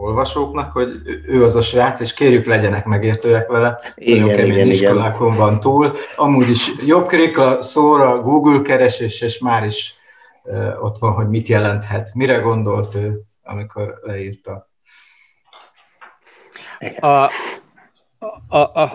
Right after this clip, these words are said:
Speaker 3: a, hogy, hogy fest most a te saját, ö, autóérdeklődési krédód? Ugye nagyon sokat tudtunk élcelődni azon az előző adásban,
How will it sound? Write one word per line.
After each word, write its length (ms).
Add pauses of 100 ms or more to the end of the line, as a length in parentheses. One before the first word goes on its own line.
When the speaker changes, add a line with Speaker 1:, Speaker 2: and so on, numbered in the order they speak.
Speaker 3:
a, 100
hogy, 260
hogy 220
fest 280
most 240
a 60
te 460 (200)
saját, 520
ö, 220 (420)
autóérdeklődési 1600 (340)
krédód? 600
Ugye 280
nagyon 320
sokat 480 (840)
tudtunk 580 (400)
élcelődni 640
azon 200
az 140
előző 420
adásban, 580